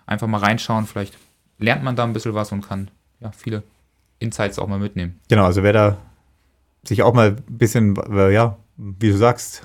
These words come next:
Speaker 2: reinschauen will und so weiter. Ich glaub, da kommt, wie du sagst, ganz schön was aus der Richtung. Ähm, und ja,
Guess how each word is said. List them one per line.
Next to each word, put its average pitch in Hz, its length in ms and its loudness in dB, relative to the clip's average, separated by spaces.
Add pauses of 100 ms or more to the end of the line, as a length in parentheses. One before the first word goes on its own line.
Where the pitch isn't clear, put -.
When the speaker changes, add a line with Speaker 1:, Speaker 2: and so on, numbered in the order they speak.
Speaker 2:
reinschauen 127 500 4
will 127 140 4
und 123 80 2
so 120 100 0
weiter. 123 340 4 (320)
Ich - 120 -6
glaub, 180 200 4
da - 80 4
kommt, 143 400 2
wie 117 120 0
du 107 80 2
sagst, 98 340 0
ganz 107 160 0
schön 101 160 -2
was 95 200 2
aus - 100 -16
der 101 160 0
Richtung. 131 380 -2 (440)
Ähm, 104 720 6
und 101 520 0 (160)
ja, 107 220 0